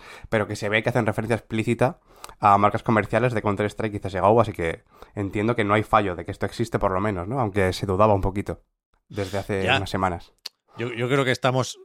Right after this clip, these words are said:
Speaker 2: claramente en ese punto. No hay que dudar que Valve está haciendo algo con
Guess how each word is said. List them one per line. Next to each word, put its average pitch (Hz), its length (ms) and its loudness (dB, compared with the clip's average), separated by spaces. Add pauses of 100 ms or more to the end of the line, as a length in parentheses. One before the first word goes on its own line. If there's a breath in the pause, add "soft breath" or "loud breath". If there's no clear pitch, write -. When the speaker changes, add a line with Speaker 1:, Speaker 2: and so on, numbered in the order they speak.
(100)
Speaker 2:
claramente 135 520 0
en 113 80 -2
ese 113 180 -4
punto. 98 420 -8
No 101 160 -8
hay 113 120 -2
que 131 100 0
dudar 113 500 2
que 95 220 -8 (180)
Valve 107 440 -2
está 107 220 -8
haciendo 107 320 -4
algo 101 380 0 (180)
con 92 280 -8